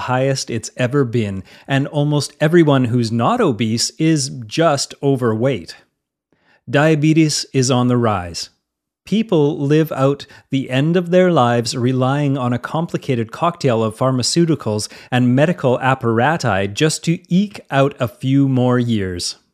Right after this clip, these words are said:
All this despite the majestic, all-powerful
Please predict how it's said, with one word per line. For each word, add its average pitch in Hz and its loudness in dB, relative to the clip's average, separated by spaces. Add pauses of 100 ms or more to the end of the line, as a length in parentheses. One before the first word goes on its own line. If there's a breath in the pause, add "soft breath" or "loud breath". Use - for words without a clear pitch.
(460)
All 143 2
this 139 2 (220)
despite 165 -4
the 127 -2
majestic, 113 -2 (120)
all-powerful 135 0